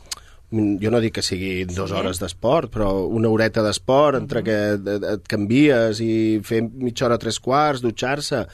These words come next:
Speaker 1: i seguir les teves rutines, ho trobo que mi-, millora molt més el teu dia a dia.
Speaker 2: Mhm. I m'agrada, doncs, aquest apunt, eh, que fa el Jordi, no només per tu,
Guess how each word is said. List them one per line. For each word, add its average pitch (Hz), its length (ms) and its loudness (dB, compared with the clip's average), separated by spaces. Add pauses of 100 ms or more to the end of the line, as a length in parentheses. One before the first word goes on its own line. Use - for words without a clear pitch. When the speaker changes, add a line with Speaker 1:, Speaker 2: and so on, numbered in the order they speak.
(420)
Speaker 1:
i 120 80 0
seguir 123 260 2
les 120 140 2
teves 117 200 2
rutines, 123 460 2
ho 101 80 -4
trobo 104 380 0 (240)
que 107 180 -2
mi-, 101 300 -2
millora 101 380 -2
molt 110 280 2
més 98 240 0
el 117 120 0
teu 104 360 2
dia 92 160 -2
a 85 40 -2
dia. 90 300 -4
Speaker 2:
Mhm. 165 280 -8 (300)
I 185 40 -6
m'agrada, 165 460 0
doncs, 196 200 -4
aquest 156 320 -2
apunt, 131 280 -4
eh, 139 140 -4
que 185 100 -6
fa 151 180 -6
el 143 100 -6
Jordi, 151 360 -4
no 180 100 -2
només 180 320 -4
per 139 200 -8
tu, 131 280 -10